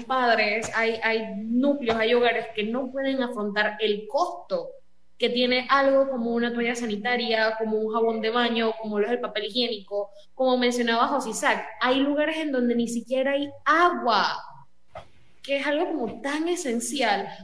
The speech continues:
para estos días. Y mencionaba Dayana de que, o sea, la menstruación no es como que, "Ay,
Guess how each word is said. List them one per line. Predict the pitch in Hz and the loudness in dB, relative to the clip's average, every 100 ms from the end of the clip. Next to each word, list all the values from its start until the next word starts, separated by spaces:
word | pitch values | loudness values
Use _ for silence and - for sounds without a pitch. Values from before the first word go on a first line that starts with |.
| - | -6
para | 262 339 226 | 0 4 4
estos | 240 240 262 269 | 2 -4 -4 -2
días. | 254 196 - - - - - - - - - - | -2 -2 -4 -8 -18 -20 -20 -20 -20 -20 -20 -8
Y | 294 277 | -4 -2
mencionaba | 277 269 262 269 311 | 0 0 2 4 4
Dayana | 285 254 247 277 | 4 2 2 2
de | 277 269 | 2 0
que, | 220 | -2
o | 220 | 0
sea, | 262 226 220 | 0 2 4
la | 233 | 4
menstruación | 240 247 240 240 269 269 | 2 0 -2 -2 -2 -4
no | |
es | 302 | -6
como | 339 - | -8 -6
que, | 233 - | -8 -2
"Ay, | 262 240 214 | 0 2 0